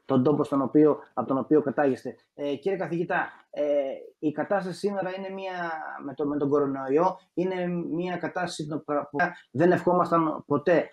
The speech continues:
να φτάσουμε και όμως χαιρόμαστε που έχουμε λιγότερο από εκατούς νεκρούς καθημερινά πλέον και τα κρούσματα να έχουν μειωθεί από το προηγούμενο διάστημα που είχαμε φτάσει ακόμα και τα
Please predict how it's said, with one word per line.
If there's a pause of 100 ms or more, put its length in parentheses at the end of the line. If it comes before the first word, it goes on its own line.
(140)
να (560)
φτάσουμε
και
όμως (140)
χαιρόμαστε
που
έχουμε
λιγότερο
από
εκατούς
νεκρούς
καθημερινά
πλέον
και
τα
κρούσματα (200)
να
έχουν
μειωθεί (120)
από
το
προηγούμενο
διάστημα
που
είχαμε
φτάσει
ακόμα
και
τα